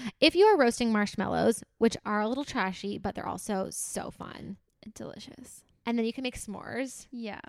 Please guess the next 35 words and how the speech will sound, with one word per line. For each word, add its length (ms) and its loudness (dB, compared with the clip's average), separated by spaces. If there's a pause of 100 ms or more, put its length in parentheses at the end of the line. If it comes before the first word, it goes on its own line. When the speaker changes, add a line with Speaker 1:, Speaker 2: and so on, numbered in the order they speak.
(160)
Speaker 1:
So 580 -4
good. 360 -4 (100)
Speaker 2:
So 80 -10
good. 300 -12
Speaker 1:
Just 160 -2
try 160 0
to 80 0
find 240 -2
sticks 420 -8
in 80 -2
the 80 0
woods 640 -6 (140)
Speaker 2:
True. 420 -10
Speaker 1:
versus 380 -2
buying 300 0
one 140 -2
of 80 -4
those 200 -2
long 320 -4
poles. 440 -6 (240)
You 140 -4
know, 140 -2
we've 140 2
all 200 -6
had 220 0
those 160 2
poles. 280 -6 (200)
I 120 -8
don't 200 -2
know 60 -2
where 160 -4
they 120 -6
went. 240 -6
They're 120 0
gone. 460 -2